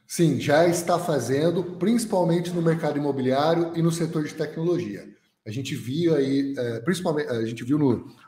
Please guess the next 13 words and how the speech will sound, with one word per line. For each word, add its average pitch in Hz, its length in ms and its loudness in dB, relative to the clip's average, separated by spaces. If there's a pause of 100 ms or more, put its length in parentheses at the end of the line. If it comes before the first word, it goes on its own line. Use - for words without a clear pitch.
nos 120 120 -4
balanços 127 680 0
de 127 60 -2
algumas 117 280 -2
empresas 113 300 -4
de - 80 -20
tecnologia, 120 680 -6 (540)
as 107 180 -8
empresas 120 440 -2
reclamando, 123 960 -2 (200)
né, 113 180 -8
bastante 123 760 -6
aí, 110 300 -2